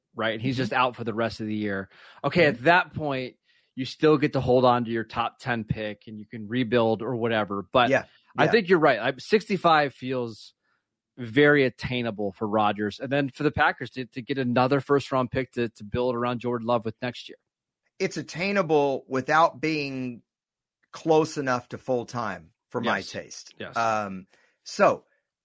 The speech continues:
Speaker 2: that being said, I do feel like this is kind of a win-win. I think it's just a bigger, bigger W for Green Bay and a smaller W for the Jets. But we should say the Jets have a young nucleus. They have built through the draft.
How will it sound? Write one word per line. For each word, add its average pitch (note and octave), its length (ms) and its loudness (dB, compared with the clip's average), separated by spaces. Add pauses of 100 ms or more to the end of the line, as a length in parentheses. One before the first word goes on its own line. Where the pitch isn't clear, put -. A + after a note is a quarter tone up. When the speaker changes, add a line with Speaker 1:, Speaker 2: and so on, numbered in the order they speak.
(300)
Speaker 2:
that E3 300 4
being E3+ 240 -2
said, E3 500 -2 (380)
I D3 120 0
do F#3+ 280 -4
feel G3 240 -2
like F3 220 0
this - 160 -8
is D3 140 -10
kind E3 220 -2
of C#3 80 -4
a C#3+ 80 0
win-win. D3+ 720 -4
I C3 120 -6
think C3 200 -6
it's A#2+ 100 -8
just C3 200 -10
a G#2 60 -4
bigger, C#3+ 600 -2
bigger D#3 340 0
W D3 580 0
for B2 120 -8
Green A#2+ 360 -6
Bay A#2+ 360 -2
and G#2+ 120 -10
a G2+ 60 -10
smaller B2+ 460 -2
W G#2+ 440 -6
for G#2+ 140 -14
the G#2 100 -10
Jets. A#2+ 400 -4 (640)
But D#3+ 300 4
we C#3 100 -2
should C#3 220 -4
say G2+ 320 -4 (260)
the B2 80 -6
Jets A3 280 0
have A#3+ 160 4
a E3+ 40 2
young D3+ 280 0
nucleus. B2+ 480 -6
They D3 160 0
have F#3 180 0
built F3 220 2
through D#3 100 -6
the C3 100 -4
draft. B2 540 -2